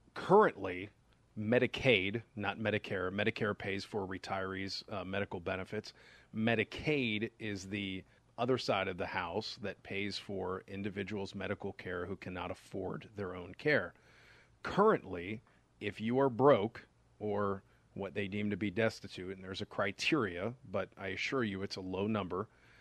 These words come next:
then Medicaid picks up the tab. Unfortunately, not all facilities are Medicaid friendly.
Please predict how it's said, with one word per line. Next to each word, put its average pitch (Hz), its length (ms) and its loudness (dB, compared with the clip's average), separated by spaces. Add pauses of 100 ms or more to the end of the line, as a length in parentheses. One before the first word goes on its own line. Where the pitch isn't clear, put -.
(100)
then 101 360 -2
Medicaid 101 640 0
picks - 240 -8
up 95 140 -6
the 101 80 -6
tab. 98 520 -2
Unfortunately, 101 960 0
not 101 440 0
all 98 260 0
facilities 92 800 -6
are 87 80 -10
Medicaid 90 480 -10
friendly. 95 540 -4